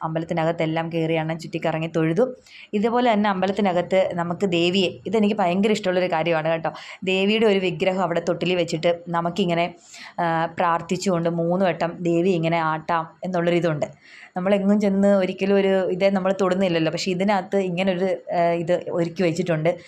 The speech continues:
ഞാൻ ചെന്നത് ചെയ്തിട്ടുണ്ട്. ഞാൻ ചെന്നപ്പോൾ, കഴിഞ്ഞ വർഷം ഞാൻ ചെന്നപ്പോൾ ഞാനിത് ചെയ്തിട്ടുണ്ട്. ഈ വർഷം എനിക്ക് പറ്റിയില്ല, അണ്ണൻ ചെയ്തിട്ടുണ്ടെന്നാണ് എനിക്ക് തോന്നുന്നത്. അവിടെ നിന്നെല്ലാം, അതാണ് ദീപസ്തംഭം.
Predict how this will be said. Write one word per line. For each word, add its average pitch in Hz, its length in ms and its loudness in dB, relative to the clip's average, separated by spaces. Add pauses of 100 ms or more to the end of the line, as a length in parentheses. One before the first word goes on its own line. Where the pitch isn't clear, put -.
(220)
ഞാൻ 202 200 2
ചെന്നത് 202 260 4
ചെയ്തിട്ടുണ്ട്. 175 560 0
ഞാൻ 170 140 0
ചെന്നപ്പോൾ, 196 400 -2
കഴിഞ്ഞ 185 300 0
വർഷം 202 200 -2
ഞാൻ 185 80 2
ചെന്നപ്പോൾ 175 240 0
ഞാനിത് 165 300 0
ചെയ്തിട്ടുണ്ട്. 165 720 0 (480)
ഈ 165 100 -2
വർഷം 185 340 0
എനിക്ക് 170 200 -2
പറ്റിയില്ല, 170 400 0
അണ്ണൻ 170 260 -2
ചെയ്തിട്ടുണ്ടെന്നാണ് 175 640 0
എനിക്ക് 160 240 -2
തോന്നുന്നത്. 165 500 0 (520)
അവിടെ 175 160 0
നിന്നെല്ലാം, 170 360 0 (140)
അതാണ് 196 340 2
ദീപസ്തംഭം. 175 600 -2